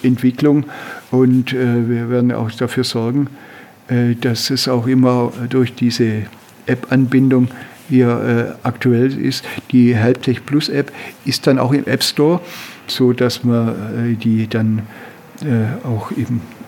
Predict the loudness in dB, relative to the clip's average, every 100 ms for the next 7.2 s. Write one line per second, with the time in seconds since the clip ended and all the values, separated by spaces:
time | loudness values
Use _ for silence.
0 | -12 -6 -4 0 0 0 -4 -6 -4 -4
1 | 2 2 2 -2 -4 -2 0 2 2 2
2 | 2 2 0 -2 -4 0 0 0 -4 -8
3 | -14 -14 -10 0 0 0 -12 -14 -4 0
4 | 2 2 2 0 2 2 2 2 2 2
5 | 0 -2 -4 -2 -2 0 0 -2 -4 -4
6 | -6 -4 0 0 2 2 0 0 0 -2
7 | 0 -2